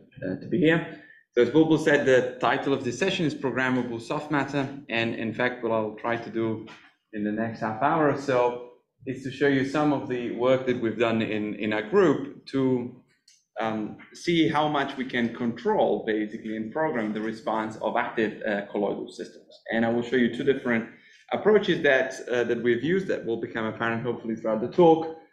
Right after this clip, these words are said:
The first one is to program the response and the motility of active particles by using photoresponsive materials. And the second one actually uses, uh, thermoresponsive materials to change the shape, uh, of active particles and therefore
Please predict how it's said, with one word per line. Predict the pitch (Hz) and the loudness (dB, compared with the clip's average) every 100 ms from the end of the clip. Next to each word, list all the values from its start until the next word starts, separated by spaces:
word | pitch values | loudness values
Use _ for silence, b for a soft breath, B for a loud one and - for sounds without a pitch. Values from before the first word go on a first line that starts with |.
| B - | B -4
The | |
first | 139 185 185 - | 2 4 4 4
one | 147 135 - | 2 2 2
is | 127 123 | 0 0
to | - | -6
program | - 151 143 127 123 | -2 0 0 0 0
the | 117 | 0
response | 113 - 127 123 117 - | -2 -2 -2 -2 -4 -6
and | 117 | -4
the | |
motility | 113 113 - - 120 | -2 -2 -2 -2 -2
of | 110 | 0
active | 120 123 117 | -2 -2 -6
particles | 120 110 107 - 107 - | -4 -4 -6 -8 -10 -6
by | 110 | -2
using | 117 113 110 - | 0 0 -2 -4
photoresponsive | 117 107 101 104 170 143 131 | -6 -4 -8 0 2 2 -2
materials. | 123 120 107 107 110 - b b b - | -4 -4 -4 -4 -6 -12 b b b 0
And | 113 | 0
the | |
second | 110 139 135 | 2 0 0
one | 117 113 | 0 0
actually | 117 - 113 110 | 0 -2 -6 -4
uses, | 120 117 113 107 107 110 | -2 0 0 -2 -4 -8
uh, | 107 | -6
thermoresponsive | 127 120 110 110 143 139 135 127 | -4 -2 -2 -2 0 0 -2 -4
materials | 113 110 107 104 101 - | -4 -2 -2 -2 -4 -12
to | 101 | -14
change | - 139 139 113 - | -4 0 2 2 0
the | 113 - | -4 -2
shape, | - 123 101 - b b b b 110 | 0 2 0 -6 b b b b -2
uh, | 104 | 0
of | 107 110 - | 2 2 0
active | 117 - 113 117 | -4 -2 -2 2
particles | 110 107 101 | 0 0 -2
and | 110 107 | -2 0
therefore | 113 110 117 113 107 107 | 0 -2 -2 0 0 -4